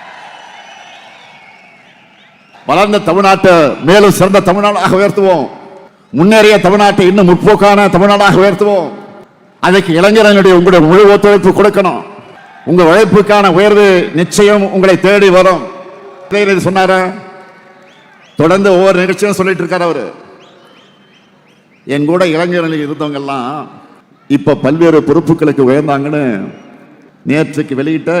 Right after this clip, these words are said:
வீடியோவில் கூட நான் சொல்லியிருக்கிறேன். இது குறித்து ஒரு லிஸ்ட்டை கூட எடுத்து பார்த்தேன். இப்போ அமைச்சரவையில இளைஞர்கள் இருந்தவங்க பத்து பேர்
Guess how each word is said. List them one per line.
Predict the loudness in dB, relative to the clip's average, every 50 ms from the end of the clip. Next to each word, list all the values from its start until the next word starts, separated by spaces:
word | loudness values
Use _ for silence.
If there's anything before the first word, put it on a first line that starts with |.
| -4 -4
வீடியோவில் | -4 -2 0 0 -2 -2 -2 -4 -4 -4
கூட | -6 -6
நான் | -6 -8 -8 -10
சொல்லியிருக்கிறேன். | -10 -10 -10 -10 -12 -14 -18 -20 -20 -20 -20 -20 -20 -20 -20 -16 -10 -6
இது | -6 -6 -6 -8
குறித்து | -10 -10 -10 -8 -8 -8
ஒரு | -10
லிஸ்ட்டை | -10 -12 -12 -12 -10
கூட | -10 -10 -10
எடுத்து | -10 -12 -14 -14 -14
பார்த்தேன். | -14 -16 -18 -20 -20 -20 -20 _ _ _ _ _ _ _ _ _ _ _ _ _ _ _ _ _ _ _ _ _ _ _ _ _ _ -6 -6 -6
இப்போ | -6 -6 -4 -2 -2 -2 -4 -8 -12 -16 -20 -20 -16 -12
அமைச்சரவையில | -10 -8 -8 -6 -6 -4 -4 -4 -4 -6 -6 -6 -8 -8 -10 -12 -14 -18 -20 -20 -20 -20 -20 -20 _ -12 -8 -6
இளைஞர்கள் | -6 -4 -4 -4 -4 -4 -4 -4
இருந்தவங்க | -4 -6 -6 -6 -6 -6 -6 -6 -6 -6
பத்து | -8 -8 -6 -6 -4 -2
பேர் | -2 -4 -4